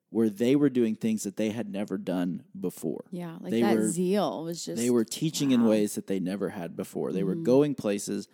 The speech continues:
Speaker 1: that they never had before. You bring Paul in now to the story, a guy who is now living a life that never had before. And so there was a different kind of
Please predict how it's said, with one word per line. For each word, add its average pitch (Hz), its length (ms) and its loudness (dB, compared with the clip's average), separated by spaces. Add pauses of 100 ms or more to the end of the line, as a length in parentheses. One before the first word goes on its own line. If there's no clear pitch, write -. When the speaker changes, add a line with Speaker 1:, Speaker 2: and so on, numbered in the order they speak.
(260)
Speaker 1:
that 110 160 -2
they 107 140 0
never 107 340 0
had 95 380 -6 (380)
before. 98 440 -2
You 110 200 -4
bring 113 340 0
Paul 135 420 6
in 101 220 0
now 95 240 -2
to - 120 -12
the 101 100 -10
story, 101 440 0
a 98 100 -4
guy 98 280 -2
who 107 400 -4 (340)
is 107 220 -2
now 110 320 -2
living 113 360 2
a 107 60 0
life 104 360 -4
that 95 240 -2
never 104 580 0
had 92 420 -6 (640)
before. 69 600 -4 (200)
And 113 240 2
so 113 460 2 (1400)
there 120 440 4
was 120 500 4
a 98 140 -4 (160)
different 120 460 -2
kind 107 440 -4
of 98 640 -2